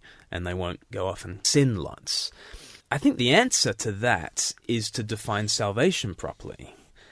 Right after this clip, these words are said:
Salvation, again, is not the snooty Lord flicking the silver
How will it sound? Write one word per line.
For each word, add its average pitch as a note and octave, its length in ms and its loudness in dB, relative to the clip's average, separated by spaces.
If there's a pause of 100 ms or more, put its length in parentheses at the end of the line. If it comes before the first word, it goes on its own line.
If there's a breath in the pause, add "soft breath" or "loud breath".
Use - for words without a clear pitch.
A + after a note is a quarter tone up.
(160 soft breath)
Salvation, C#3 560 4
again, C3 420 4
is A2+ 140 0
not C#3+ 360 2
the A#2 60 -8
snooty B2 440 -2
Lord G#2+ 400 2 (240)
flicking A#2 460 -2
the G#2 80 0
silver G#2 520 0